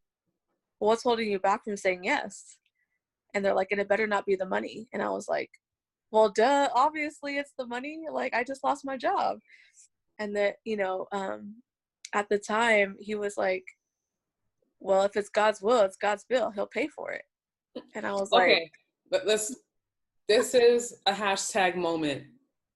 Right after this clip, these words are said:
Speaker 1: Yes,
Speaker 2: Say it
Speaker 1: hashtag
Speaker 2: again, please.
Speaker 1: If it's
Speaker 2: If
Speaker 1: God's will, it's God's bill.
Speaker 2: Praise the Lord. Like, I need somebody to go ahead and write that down somewhere. If it's God's will, then it's God's bill.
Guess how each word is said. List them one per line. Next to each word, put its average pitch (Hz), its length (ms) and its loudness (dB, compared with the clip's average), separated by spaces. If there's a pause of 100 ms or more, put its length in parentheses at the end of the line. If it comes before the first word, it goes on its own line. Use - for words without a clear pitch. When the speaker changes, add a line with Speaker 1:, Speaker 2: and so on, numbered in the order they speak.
(440)
Speaker 1:
Yes, 285 500 4 (140)
Speaker 2:
Say 226 220 6
it 269 80 6
Speaker 1:
hashtag 269 60 4
Speaker 2:
again, 277 280 2
please. 320 520 2 (520)
Speaker 1:
If - 120 -18
it's 220 260 4
Speaker 2:
If 214 60 4
Speaker 1:
God's 226 340 4
will, 294 640 -6 (460)
it's 220 280 -6
God's 190 440 -4
bill. 196 100 -8 (400)
Speaker 2:
Praise 165 260 2
the 151 80 -2
Lord. 131 340 -4 (840)
Like, 208 200 4
I 226 60 2
need 254 220 2
somebody 220 380 0
to 185 80 -2
go 185 200 4
ahead 202 220 4
and 165 180 0
write 175 220 2
that 170 220 0
down 160 260 0
somewhere. 147 600 -6
If 180 200 -2
it's 156 240 2
God's 202 480 2
will, 143 580 0 (120)
then 175 140 0
it's 139 180 -2
God's 165 420 0
bill. 135 340 -2